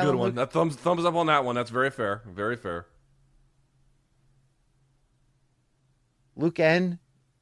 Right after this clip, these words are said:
Speaker 1: in the back there in the, in the, uh, in the control room. Luke, no
Speaker 2: He says
Speaker 1: more. Okay.
Speaker 2: just the
Speaker 1: Thank
Speaker 2: one.
Speaker 1: you. J-, thank you, Jo-, uh, thank you, uh, Joseph. Or I thought that was Mustache Dad, no? Or is that Joseph's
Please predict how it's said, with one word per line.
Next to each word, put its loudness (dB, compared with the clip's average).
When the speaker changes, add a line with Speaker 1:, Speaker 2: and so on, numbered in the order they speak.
Speaker 1:
in -2
the 2
back 6
there 6
in 0
the, -4
in -4
the, 0
uh, 4
in -4
the -4
control 0
room. -4
Luke, 0
no 4
Speaker 2:
He 6
says 0
Speaker 1:
more. 4
Okay. 0
Speaker 2:
just -14
the 2
Speaker 1:
Thank 4
Speaker 2:
one. -2
Speaker 1:
you. 0
J-, 0
thank 4
you, 0
Jo-, 2
uh, 4
thank 2
you, 0
uh, 8
Joseph. 0
Or 2
I 4
thought 2
that 6
was 2
Mustache 2
Dad, 0
no? -4
Or 6
is 6
that 8
Joseph's 4